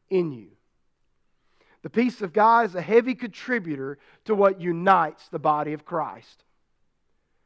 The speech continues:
Peace is the result of reconciliation. The reconciliation of the believer between God and man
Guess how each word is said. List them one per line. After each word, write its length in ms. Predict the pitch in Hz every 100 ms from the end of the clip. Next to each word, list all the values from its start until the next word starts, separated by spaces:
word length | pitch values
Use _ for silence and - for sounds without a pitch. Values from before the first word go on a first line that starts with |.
| _ _ _ -
Peace 500 | 233 262 277 - _
is 180 | 214 185
the 100 | 196
result 600 | 190 175 214 226 226 -
of 140 | 165 147
reconciliation. 920 | 214 220 196 - 214 208 180 - - _ _ _ _ _ _ _
The 100 | 202
reconciliation 880 | 190 240 247 - 247 226 226 226 226
of 80 | 196
the 60 | 180
believer 500 | 190 202 240 226 233
between 480 | 214 196 196 180
God 380 | 165 208 220 220
and 140 | 196 196
man 380 | 220 233 240